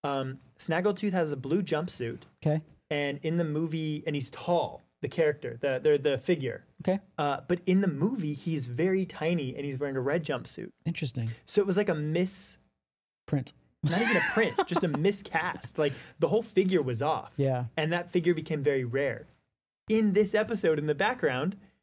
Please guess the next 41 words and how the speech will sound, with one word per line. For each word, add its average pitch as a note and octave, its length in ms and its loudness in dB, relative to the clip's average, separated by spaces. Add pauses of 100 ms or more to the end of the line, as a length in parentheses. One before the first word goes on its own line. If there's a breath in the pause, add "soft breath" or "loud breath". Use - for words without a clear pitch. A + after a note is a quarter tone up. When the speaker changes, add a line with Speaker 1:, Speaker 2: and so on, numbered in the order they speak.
(100)
Speaker 1:
you E3 120 0
see A3 260 -2
a D#3+ 40 0 (220)
blue E3 480 0 (260)
six-foot-tall F#3 640 -2
Snaggletooth. C3+ 640 -4
Speaker 2:
Okay. C3+ 240 -2 (420 loud breath)
Speaker 1:
And D#3 180 0
you E3 100 0
see E3+ 680 0
Walrus F#3+ 400 4
Man C#3 320 0
in, E3 160 0
like, D#3 160 0
an D3+ 180 0
orange G3+ 500 0
unitard, C#3+ 720 -2 (200)
Speaker 2:
Yeah. B2+ 160 -2 (160)
Speaker 1:
like C3 100 -2
a C#3 40 2
leotard D3 520 2
sort C3 140 -2
of A#2+ 80 -8
thing, C3 280 -6 (300 soft breath)
with, D3 320 2
like, D3+ 320 0 (540)
blue E3+ 240 4
legs. D#3+ 400 4
I, D#3 180 -8 (120)
it, F#3+ 180 0
it's F3 260 2
bizarre, C#3+ 720 0
and D3 160 -2
I C#3+ 60 0
am C#3 180 -2
so C#3+ 220 0
glad C3+ 220 0
they B2 100 -2
put A#2+ 160 -6
it A2 80 -6
in. G#2+ 160 -6